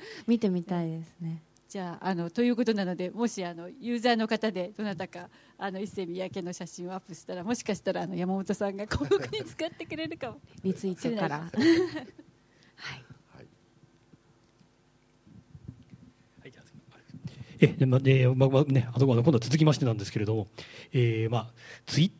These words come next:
Speaker 4: Twitterの便利ツールの紹介ですか。まあ、それぜひ、あの、佐々木さんに、えー、お、お、お願いしたいと思うんですけれども。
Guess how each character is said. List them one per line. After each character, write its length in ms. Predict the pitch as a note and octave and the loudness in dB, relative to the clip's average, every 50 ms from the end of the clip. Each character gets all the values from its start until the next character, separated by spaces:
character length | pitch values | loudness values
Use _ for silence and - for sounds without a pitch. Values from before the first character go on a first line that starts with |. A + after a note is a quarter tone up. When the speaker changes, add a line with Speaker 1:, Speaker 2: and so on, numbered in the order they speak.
| _ _ - | _ _ -2
Speaker 4:
Twitter 560 | - - E3+ G#3 - - - - B3 B3+ B3 | 6 6 6 6 6 -2 4 6 6 8 8
の 80 | B3 | 4
便 260 | D3+ - D3 F3 A3 A#3+ | 4 6 6 6 6 4
利 80 | B3 | 2
ツ 180 | A#3 - - C#4 | 0 4 4 6
ー 60 | A#3 | 6
ル 60 | E3 | 6
の 80 | A#2+ G#2+ | 2 2
紹 160 | - A2+ A#2 | 0 0 0
介 160 | A2+ A2+ G#2+ | 0 -2 -4
で 80 | G2+ G2+ | -4 -6
す 80 | - | -8
か。 120 | - G2 - - - - - | -10 -12 -12 -14 -20 -20 -10
ま 60 | - | -8
あ、 20 | - | -2
そ 100 | - C3 | 2 2
れ 60 | B2+ | 2
ぜ 60 | C3 | 2
ひ、 80 | A#2 A2 | 0 -2
あ 20 | |
の、 40 | G#2 | -4
佐 100 | - - | -4 -4
々 80 | A2+ A2 | -4 -4
木 40 | - | -2
さ 40 | A2+ | -4
ん 60 | A2 | -4
に、 60 | G2+ | -6
え 260 | G2+ G#2 F#2+ F#2+ F2+ F2+ | -6 -8 -8 -8 -8 -8
ー、 320 | F2+ G2 A2 A2+ A2+ G#2+ | -10 -12 -12 -10 -10 -8
お、 160 | G#2+ A2 A#2+ | -6 -4 -4
お、 40 | A2 | -2
お 20 | |
願 160 | G#2+ A#2+ A2+ G#2+ | 0 0 0 0
い 20 | |
し 60 | - | 0
た 80 | - A#2 | -2 -2
い 20 | |
と 80 | A#2+ G#2 | -2 -2
思 120 | G2 G2+ | -6 -6
う 20 | G#2+ | -8
ん 60 | F#2+ | -10
で 80 | - | -12
す 60 | - - | -14 -12
け 80 | - | -14
れ 60 | - | -14
ど 80 | - E2 | -12 -12
も。 220 | E2 F2 E2 - | -12 -12 -12 -14